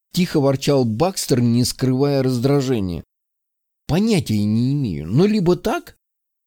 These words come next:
либо они были любовниками. Кстати, Грант очень сочувствовал тебе по этому поводу.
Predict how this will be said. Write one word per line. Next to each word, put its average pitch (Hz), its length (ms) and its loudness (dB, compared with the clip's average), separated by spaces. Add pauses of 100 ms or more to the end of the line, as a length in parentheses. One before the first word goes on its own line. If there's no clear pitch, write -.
(200)
либо 190 380 2
они 202 180 2
были 147 300 4
любовниками. 170 800 0 (580)
Кстати, - 520 -2 (340)
Грант 202 440 0
очень 190 260 -2
сочувствовал 143 720 -2
тебе 117 260 2
по 131 120 -2
этому 131 420 0
поводу. 110 480 0